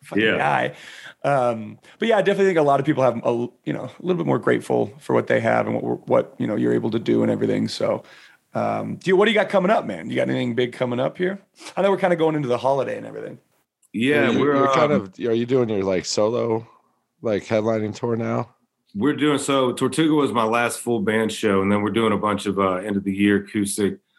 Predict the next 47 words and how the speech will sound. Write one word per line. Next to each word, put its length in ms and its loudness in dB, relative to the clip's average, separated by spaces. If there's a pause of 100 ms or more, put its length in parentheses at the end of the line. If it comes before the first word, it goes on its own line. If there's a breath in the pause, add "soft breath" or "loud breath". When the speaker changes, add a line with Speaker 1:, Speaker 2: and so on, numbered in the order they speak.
(440)
Speaker 2:
uh, 240 0
some, 280 -2
like, 240 0
radio 640 2 (960)
events 480 0
and 100 -2
stuff, 340 0
and 120 2
then 100 2
I'm 160 0
doing 360 0 (460 loud breath)
a 180 0
Christmas 420 -2
special, 580 0
uh, 140 2
with 180 -2
Fort 280 0
Bragg 460 0
that'll 260 -2
air 240 0
sometime, 600 -4 (220)
um, 280 -10
at 80 -8
the 100 2
end 100 2
of 60 0
the 100 0
year. 400 2 (380 soft breath)
Uh, 180 -6
so 140 -10
we 100 2
filmed 320 0
that 120 0
at 60 -4
the 80 0
beginning 200 2
of 160 -2
December, 420 2
and 140 2
then 180 0 (400 soft breath)
just 140 -4
going 260 0
in 80 0
the 80 2
next 380 -2
year, 420 0
uh, 400 -4